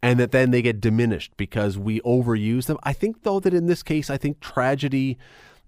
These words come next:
is legitimate. I really do. I think this is one of those rare times when non-loss of life, as far as we know, lo-, non-loss of life can probably be applied to this, because this is truly one of the world's great architectural feats, as he just explained, how they, you know,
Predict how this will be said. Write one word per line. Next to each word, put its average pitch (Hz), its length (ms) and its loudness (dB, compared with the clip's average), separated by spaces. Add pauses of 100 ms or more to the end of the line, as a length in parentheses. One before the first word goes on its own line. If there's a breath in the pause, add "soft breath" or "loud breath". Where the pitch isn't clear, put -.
(120)
is 135 240 2
legitimate. 117 600 0 (540)
I 123 100 0
really 180 260 6
do. 165 200 4
I 101 80 2
think 135 200 0
this 143 180 0
is 127 100 0
one 127 200 2
of 139 80 2
those 131 180 2
rare 120 260 2
times 120 380 2
when 107 260 2
non-loss 120 600 4
of 104 80 -4
life, 107 80 2
as 113 100 -2
far 135 120 0
as 117 100 -2
we 120 80 4
know, 135 140 4
lo-, 95 520 2
non-loss 92 560 0
of 90 100 -4
life 85 320 -4 (440 loud breath)
can 123 160 2
probably 131 340 2
be 117 140 4
applied 107 340 2
to 98 80 -6
this, 85 160 -4
because 101 320 -2
this 107 220 -2
is 113 100 -4
truly 120 380 -2
one 107 200 2
of 107 80 0
the 101 120 0
world's 101 320 -2
great 95 580 -2 (480 soft breath)
architectural 117 760 0
feats, - 400 -4
as 92 140 -4
he 95 100 -4
just 95 220 -6
explained, 98 540 -6
how 95 220 -2
they, 92 260 -6 (100)
you 90 140 -6
know, 85 180 -6